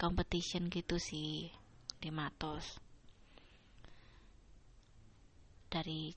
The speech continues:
jam dua belas kalau nggak salah tadi sampai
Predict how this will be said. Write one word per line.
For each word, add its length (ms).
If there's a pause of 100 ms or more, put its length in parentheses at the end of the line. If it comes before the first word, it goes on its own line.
jam 240
dua 160
belas 400
kalau 240
nggak 160
salah 320
tadi 320 (480)
sampai 480